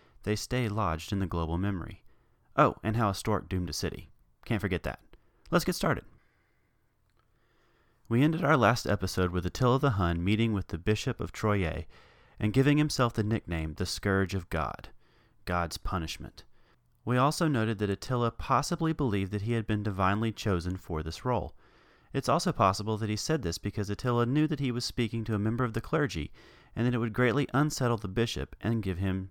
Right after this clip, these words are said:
cause to fear. There is a psychological component here, where if Attila could get the leader of the town to panic, then it would be easier for the Hunnic troops to take the city. The plan seems to have backfired, though, because the bishop said, quote,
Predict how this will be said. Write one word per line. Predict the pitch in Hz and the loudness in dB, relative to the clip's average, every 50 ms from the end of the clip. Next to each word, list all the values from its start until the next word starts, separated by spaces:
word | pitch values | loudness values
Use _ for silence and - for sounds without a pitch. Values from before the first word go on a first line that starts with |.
| - - | -12 -12
cause | - - 76 76 80 80 - | -8 -4 -2 -2 -2 -4 -4
to | - 92 | -6 -8
fear. | - - 147 127 82 - - - - - _ _ _ - - _ _ _ _ _ _ _ _ _ - - | -6 -4 -4 -4 -4 -4 -8 -12 -16 -20 _ _ _ -20 -20 _ _ _ _ _ _ _ _ _ -8 -2
There | 123 135 | 0 0
is | 139 131 | 0 0
a | |
psychological | 135 - 147 151 - - 127 110 117 120 110 110 - 107 | -2 -2 -2 0 0 0 2 2 2 2 0 -2 -4 -4
component | - - 92 85 - 107 104 87 - 85 | -2 -2 -2 0 0 0 0 -2 -2 -4
here, | 90 82 85 82 87 101 - | -4 -4 -4 -4 -6 -8 -6
where | 101 117 120 123 120 | -2 0 0 0 0
if | - - 113 113 - | 0 0 -2 -2 -2
Attila | - 117 - - 156 160 156 160 | -6 -8 -4 -2 0 2 2 2
could | - - - | 0 -2 -2
get | - 127 127 - | -2 -2 0 0
the | 104 | 0
leader | 95 104 117 131 139 143 | 0 2 2 0 0 0
of | 139 123 | 0 -2
the | 120 | -4
town | - - 123 110 101 95 | -4 0 0 0 0 0
to | |
panic, | - - - 143 139 92 80 - - - - | -2 -2 0 0 0 0 -2 -4 -6 -6 -4
then | 120 131 | -2 -2
it | 139 | -2
would | 131 117 | -2 -2
be | - 127 - - 156 | -2 -4 -4 -2 -2
easier | 180 151 107 85 82 85 85 - - - - - - - - - | -2 0 0 0 0 0 -2 -4 -8 -16 -20 -20 -20 -20 -12 -4
for | - | 0
the | 113 113 | 0 2
Hunnic | 104 117 131 135 139 - | 4 4 4 2 2 0
troops | - - 107 92 - - - | -2 0 0 0 0 -4 -6
to | 107 | -6
take | - - 78 73 - | -4 -4 -4 -4 -4
the | - | -6
city. | 78 - - 110 85 - - - - - _ _ _ _ _ _ _ _ - - | -6 -4 -2 -2 -2 -4 -6 -12 -20 -20 _ _ _ _ _ _ _ _ -8 -8
The | - | -4
plan | - - 147 151 170 | 0 4 4 4 4
seems | 160 - 165 160 151 | 4 4 2 2 4
to | - 156 | 2 2
have | 151 127 | 2 4
backfired, | 139 135 127 - - 95 76 73 73 - | 4 2 2 0 -2 -2 -2 -2 -2 -2
though, | - 87 85 82 | 0 0 0 0
because | 80 92 - - 101 92 | -2 -4 -4 -4 -2 -2
the | 95 | -2
bishop | 87 92 92 - - 117 - - | 0 0 0 0 -2 -4 -6 -4
said, | - - 101 82 73 76 - - - - | -4 -2 -2 0 -2 -2 -6 -8 -14 -6
quote, | - - 170 107 - - - - | 0 2 2 2 2 -2 -8 -16